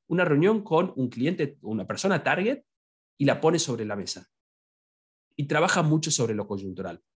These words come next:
Entonces, escuchar mucho, leer mucho. Segundo, tener una forma fácil de almacenar la información. Y tercero, tratar de buscar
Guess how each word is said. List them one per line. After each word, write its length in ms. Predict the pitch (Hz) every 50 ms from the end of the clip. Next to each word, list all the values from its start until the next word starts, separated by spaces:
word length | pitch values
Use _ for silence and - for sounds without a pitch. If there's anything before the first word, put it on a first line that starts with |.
| _ _
Entonces, 560 | - 143 143 175 147 123 101 - - - _ _ _ _ _ _ _ _ _ _ _ _ _ _ _ _ _ _ _ _ _ _ _ _ _ _ _ _
escuchar 420 | - - - 110 104 - 139 147 139
mucho, 560 | 120 127 143 139 - 120 147 151 - - _ _ _ _
leer 280 | - 104 101 110 110 110
mucho. 440 | 113 123 127 - 170 202 208 - _ _ _ _ _ _ _ _ _ _ _ _ _
Segundo, 600 | - - - 104 110 123 123 110 98 101 95 -
tener 160 | - 110 110 135
una 120 | 139 131
forma 320 | - - 143 139 135 120
fácil 480 | - - - - 135 147 - - 151 127
de 80 | 113 107
almacenar 540 | 104 101 98 98 - - 98 104 110 113
la 60 | 110 107
información. 680 | 101 - 101 98 98 98 - - 123 147 190 202 - _ _ _ _ _ _ _ _ _
Y 140 | - 127
tercero, 680 | - 127 120 117 - - 160 165 175 190 226 - - _ _ _
tratar 340 | _ - 120 123 - 202 214
de 120 | 196 160 131
buscar 580 | 113 104 - - - 160 160 175 202 214 -